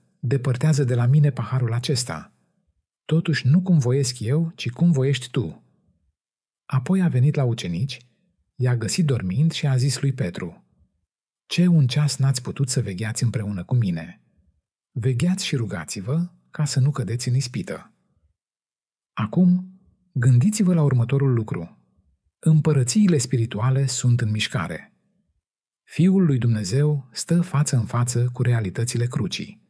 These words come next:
Sufletul lui este cuprins de o întristare de moarte. Duhul lui aproape că este despărțit de trup din cauza agoniei atât de mari. Acesta este ajunul punctului culminant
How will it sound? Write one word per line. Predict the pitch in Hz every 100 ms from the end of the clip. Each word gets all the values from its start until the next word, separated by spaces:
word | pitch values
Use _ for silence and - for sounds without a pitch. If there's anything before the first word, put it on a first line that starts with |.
| _ _ _ _ _ _ _ _
Sufletul | - - 185 214 147 117
lui | 95 120 175 - _
este | 120 180 185 208
cuprins | 208 120 165 156
de | 143
o |
întristare | 127 120 113 - 120 120
de | 135
moarte. | 123 87 - 87 - _ _ _ _ _ _ _ _ _
Duhul | - 120 214 214 120
lui | 92 95 170 175 - _ _
aproape | - 147 202 208 190
că | 175
este | 160 - 135
despărțit | 127 123 131 - 196
de | 127
trup | - 120 160 - _
din | 120 120
cauza | 120 175 175 160
agoniei | 135 110 113 147 127
atât | 117 120
de | 123
mari. | 107 78 - _ _ _ _ _ _ _ _ _ _
Acesta | - 113 - 214 -
este | 180 160 147
ajunul | 120 104 156 147 120
punctului | 156 160 143 123
culminant | 127 120 101 95 127 151 -